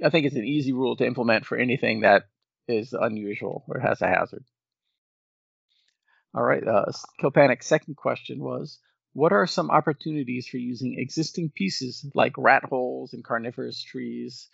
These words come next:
What are some ideas for homegrown deadly terrain?" Uh, I guess we talked a little bit about that,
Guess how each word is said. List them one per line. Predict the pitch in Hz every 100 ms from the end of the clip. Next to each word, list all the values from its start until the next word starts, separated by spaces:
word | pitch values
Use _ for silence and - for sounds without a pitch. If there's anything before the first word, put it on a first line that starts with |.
| _ _ _ -
What | 143
are | 156
some | 151 135
ideas | 120 131 135 135 -
for | 123
homegrown | - 143 135 123 123 -
deadly | - 147 -
terrain?" | - - - 151 - _ _ _ _ _ _ _ -
Uh, | - -
I |
guess | - 107
we | 139
talked | - 123 -
a |
little | 127
bit | 127 107
about | 117 -
that, | - 117